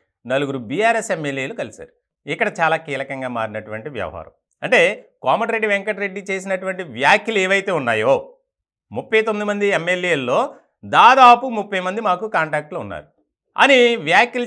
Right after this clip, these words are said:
చేసినటువంటి తక్కువ సమయంలోనే ఈ నలుగురు వచ్చి జూబ్లీ హిల్స్‌లోని ముఖ్యమంత్రి రేవంత్ రెడ్డి గారి నివాసంలో మర్యాదపూర్వకంగా కలిశారు.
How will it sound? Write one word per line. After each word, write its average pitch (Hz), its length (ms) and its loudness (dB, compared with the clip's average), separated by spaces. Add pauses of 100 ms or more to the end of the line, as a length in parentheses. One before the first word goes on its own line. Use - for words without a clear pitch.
చేసినటువంటి 214 800 -4 (360)
తక్కువ 262 320 -2
సమయంలోనే 214 760 -2 (300)
ఈ 123 140 -8
నలుగురు 180 360 -2
వచ్చి 233 400 -10 (600)
జూబ్లీ 160 300 -6
హిల్స్‌లోని 143 520 -6
ముఖ్యమంత్రి 123 520 -10
రేవంత్ 156 380 -4
రెడ్డి 147 180 -10
గారి 135 200 -6
నివాసంలో 123 640 -6 (240)
మర్యాదపూర్వకంగా 147 960 -2
కలిశారు. - 420 -16